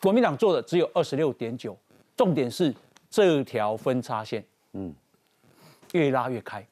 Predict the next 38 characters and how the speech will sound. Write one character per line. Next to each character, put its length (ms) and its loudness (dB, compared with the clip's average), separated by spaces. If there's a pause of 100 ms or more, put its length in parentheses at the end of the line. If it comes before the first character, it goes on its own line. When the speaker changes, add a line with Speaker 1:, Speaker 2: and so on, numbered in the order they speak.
(400)
Speaker 1:
啊， 180 -12 (500)
换 180 0
句 60 0
话 80 2
说， 260 -4 (460)
而 80 -6
且 140 -4
发 100 -4
生 180 0
什 100 0
么 60 0
代 140 -2
志， 140 -10
国 100 2
民 140 2
党 160 0
大 80 -4
家 80 -4
愈 160 2
来 80 0
愈 40 -4
不 240 2
支 160 -4
持， 280 -10 (240)
连 200 2
侯 160 4
友 160 4
宜 60 0
都 120 0
掉 200 2
那 60 2
么 80 2
凶 320 2 (100)
啊。 240 -8 (720)
那 300 4 (460)
这 180 6
个 140 6
是 420 4